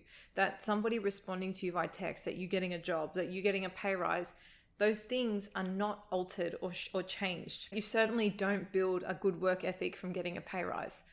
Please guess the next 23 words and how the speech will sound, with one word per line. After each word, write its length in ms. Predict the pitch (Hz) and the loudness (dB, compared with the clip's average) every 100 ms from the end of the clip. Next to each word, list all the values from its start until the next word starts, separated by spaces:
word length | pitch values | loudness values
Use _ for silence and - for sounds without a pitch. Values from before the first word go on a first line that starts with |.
| - _ - | -20 _ 0
That's 200 | 202 - | 2 2
the 140 | 214 | 0
underlying 600 | 202 202 185 175 170 208 190 | 2 2 2 0 -4 -8 -2
value. 580 | 190 185 175 156 156 190 | 4 4 4 -4 -10 -2
This 160 | 220 240 | 0 2
is 140 | 240 | 0
how 240 | - 208 196 | 4 6 6
we 120 | 196 | 4
should 220 | - 180 | 2 0
be 80 | 180 | 2
looking 340 | 175 175 175 | 0 -2 -6
at 80 | 170 | -4
our 120 | 165 | -4
worth. 400 | 160 175 156 - | -2 0 0 -2
And 120 | 180 | -4
if 100 | 185 | -2
we 100 | 185 | -2
tie 280 | 180 - 220 | -2 2 2
this 240 | 240 247 202 | 2 0 -2
into 460 | 190 - 185 170 - - - - | -4 0 0 0 -4 -14 -20 -10
enjoying 480 | 196 190 190 180 180 | -2 0 2 0 0
the 80 | 175 | -4
process, 720 | - 175 175 - - - - | -2 0 0 0 -2 -4 -6